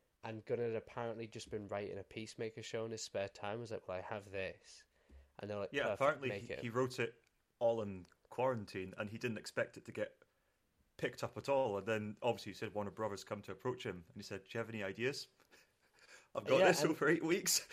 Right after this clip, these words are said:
Speaker 2: <laughs>
Speaker 1: and we'll, <laughs> we'll talk about it in a bit, but apparently he's got other ideas for spin-offs, um, from the Suicide Squad.
Speaker 2: Please,
Speaker 1: Um,
Speaker 2: King Shark, please.
Speaker 1: Oh,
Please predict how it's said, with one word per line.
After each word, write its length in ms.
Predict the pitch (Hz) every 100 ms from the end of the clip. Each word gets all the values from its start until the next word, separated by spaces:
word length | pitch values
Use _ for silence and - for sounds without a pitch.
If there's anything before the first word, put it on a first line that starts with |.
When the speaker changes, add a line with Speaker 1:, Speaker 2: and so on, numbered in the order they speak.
| - -
Speaker 2:
<laughs> 220 | 302 -
Speaker 1:
and 180 | 202 165
we'll, 160 | 160 170 165 - 262 -
<laughs> 400 | 233 - - -
we'll 140 | 160
talk 340 | - 165 -
about 260 | 160 156 139
it 60 | 139
in 120 | 120
a 60 |
bit, 300 | 101 160 160 -
but 120 | 101
apparently 400 | - 139 135 143
he's 260 | 135 131 117
got 220 | 127 - -
other 300 | 117 117 107
ideas 580 | 101 104 98 95 98 -
for 80 | 101
spin-offs, 720 | - 107 92 87 - - - _ _ _ _ _ -
um, 400 | 98 98 95 92 _ -
from 180 | 101 95
the 80 |
Suicide 500 | 92 104 98 - -
Squad. 300 | - - 76 - _ _ _ _ _ _ _ -
Speaker 2:
Please, 300 | 127 117 98
Speaker 1:
Um, 60 |
Speaker 2:
King 180 | - 98
Shark, 360 | - 87 - - _
please. 360 | 110 90 87 - _ _ _ _ -
Speaker 1:
Oh, 260 | 120 113